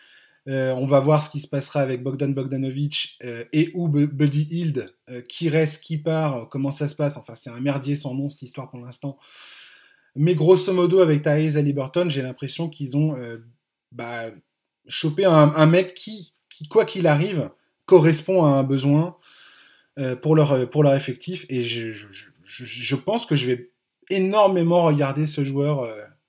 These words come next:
du moins au début de, au dé-, au début de sa carrière. Un des points faibles,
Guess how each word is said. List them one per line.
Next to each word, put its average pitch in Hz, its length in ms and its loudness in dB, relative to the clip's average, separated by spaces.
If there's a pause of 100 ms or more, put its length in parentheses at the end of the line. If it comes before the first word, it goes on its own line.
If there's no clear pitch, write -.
(260)
du 147 120 2
moins 170 200 6
au - 40 4
début 151 220 4
de, 147 140 -4
au 147 100 2
dé-, 143 200 4
au 151 120 0
début 147 220 2
de 151 40 -8
sa 151 120 2
carrière. 131 340 -2 (400)
Un 196 140 4
des 190 100 2
points 185 240 2
faibles, 165 500 4